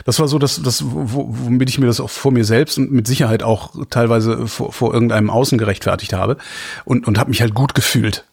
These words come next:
in, in meinem, ne, Arte gucken und so. Und das hat sich aber über die Jahre so sehr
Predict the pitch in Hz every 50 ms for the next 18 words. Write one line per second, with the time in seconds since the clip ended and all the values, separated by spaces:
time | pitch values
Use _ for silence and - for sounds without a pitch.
0 | - _ - 117 107 107 98 - 110 104 107 - - - 107 101 98 98 98 98
1 | 92 - - _ - - 107 127 156 143 - - 95 101 - 110 - - 214 -
2 | 107 101 98 95 95 - 107 92 - - - - - - - - - - - -
3 | - - - _ _ _ _ _ _ _ _ _ _ _ _ _ _ _ _ _
4 | _ _ _ 165 151 107 - 165 165 202 - - - 175 - - - - - -
5 | - 123 135 - - 120 131 117 107 110 104 110 117 131 185 226 220 - 113 226
6 | 170 269 294 - - _ _ _ _ _ _ _ _ _ _ _ _ _ _ _
7 | _ _ _ - 98 95 98 104 156 185 220 185 151 151 165 170 175 170 165 165
8 | 160 147 110 98 -